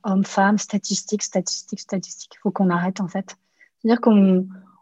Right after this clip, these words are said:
on part sur des idées archaïques, euh, passées, de savoir, euh, est-ce que les droits, les femmes ont le droit de vote, est-ce qu'elles ont le droit d'aller à la fac, et cetera.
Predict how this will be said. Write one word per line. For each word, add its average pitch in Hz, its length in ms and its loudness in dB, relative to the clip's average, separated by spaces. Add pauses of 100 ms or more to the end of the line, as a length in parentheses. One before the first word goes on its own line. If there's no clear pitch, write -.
(280)
on 202 140 2
part 269 240 4
sur 226 160 2
des 185 480 4
idées 208 220 4
archaïques, 214 720 4
euh, 180 260 2
passées, 208 640 4
de 214 40 4
savoir, 190 560 2
euh, 190 220 -2
est-ce 190 140 -12
que 214 80 -2
les 196 120 0
droits, 196 400 0
les 202 120 0
femmes 214 160 0
ont 208 60 0
le 196 40 2
droit 185 180 0
de 180 100 -8
vote, 202 360 -2
est-ce 208 140 -6
qu'elles 196 160 -2
ont 196 40 0
le 190 60 2
droit 196 140 0
d'aller 190 160 -2
à - 20 -4
la 180 120 -6
fac, 202 220 -4
et 180 60 -20 (140)
cetera. 185 340 -6